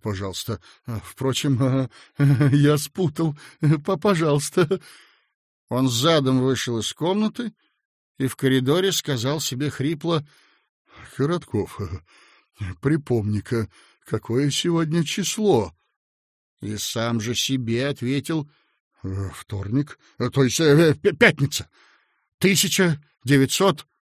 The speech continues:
Он повернулся, и тотчас перед ним вспыхнули на человеческом шаре слоновой кости две коридорных лампочки,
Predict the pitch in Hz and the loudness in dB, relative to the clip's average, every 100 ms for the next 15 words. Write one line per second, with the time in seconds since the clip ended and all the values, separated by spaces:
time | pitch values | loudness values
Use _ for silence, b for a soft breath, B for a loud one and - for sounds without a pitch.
0 | _ _ _ _ _ _ _ 123 113 120 | _ _ _ _ _ _ _ -2 -2 -2
1 | 120 117 127 151 143 220 214 _ _ _ | 0 0 0 0 -4 -10 -14 _ _ _
2 | _ _ _ _ _ 117 110 - 185 - | _ _ _ _ _ -8 -6 -2 -4 -4
3 | 180 - - 131 120 113 156 143 - - | -8 -8 -6 -4 -2 -2 -4 -4 -6 -10
4 | _ - 170 139 113 107 98 104 - 107 | _ 0 0 0 -4 -2 -4 -6 -6 -4
5 | 120 113 - - 101 87 - 123 120 107 | -4 -4 -8 -10 -10 -10 -6 -6 -6 -6
6 | - 98 104 110 98 95 - 151 160 - | -10 -8 -8 -6 -6 -8 -6 -6 -6 -6
7 | 196 b b b _ 117 131 151 139 135 | -10 b b b _ 0 2 4 2 0
8 | 123 123 127 110 107 131 165 196 180 - | -2 0 -2 -2 -4 -2 -2 -2 -2 -6
9 | - 214 | -4 -6